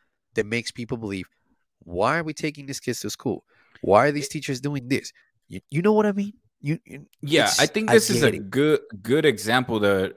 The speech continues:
Speaker 2: if you can record this shit, take it to the new, uh, call the reporters.
Speaker 1: That'd be
Speaker 2: Call,
Speaker 1: great.
Speaker 2: uh, Salt
Speaker 1: <laughs>
Speaker 2: Lake Tribune.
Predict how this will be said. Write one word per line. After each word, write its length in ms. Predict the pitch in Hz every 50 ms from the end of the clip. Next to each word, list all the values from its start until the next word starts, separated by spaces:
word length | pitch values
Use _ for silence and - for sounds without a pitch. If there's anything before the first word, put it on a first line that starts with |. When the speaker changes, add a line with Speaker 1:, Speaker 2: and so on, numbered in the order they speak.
| _ _ -
Speaker 2:
if 300 | - 107 95 - - 117
you 440 | 123 139 151 151 151 139 117 104 - _
can 180 | - 127 117 107
record 440 | 104 95 - - - 120 139 -
this 140 | 165 160 156
shit, 320 | - - 175 175 175 - - _ _ _ _ _ _ _ _ _ _ _
take 180 | - 101 110 127
it 100 | 147 -
to 100 | - 151
the 140 | 127 110 107
new, 220 | 110 113 131 127 - -
uh, 200 | 101 101 98 95
call 220 | - - 117 120 120
the 380 | 139 139 135 123 120 110 104 101
reporters. 600 | 107 101 95 - 117 139 143 107 95 - - - _ _ _ _ _ _ _ _ _ _ _ _ _ _ _ _ _ _ _ _ _ _ _ _ _ _ - 110 120 123
Speaker 1:
That'd 160 | 127 127 127
be 80 | 120 117
Speaker 2:
Call, 20 |
Speaker 1:
great. 240 | 117 110 107 117 104
Speaker 2:
uh, 160 | 107 101 98
Salt 220 | - - 117 117 120
Speaker 1:
<laughs> 0 |
Speaker 2:
Lake 140 | 123 117 -
Tribune. 560 | - - 131 135 135 135 135 139 139 131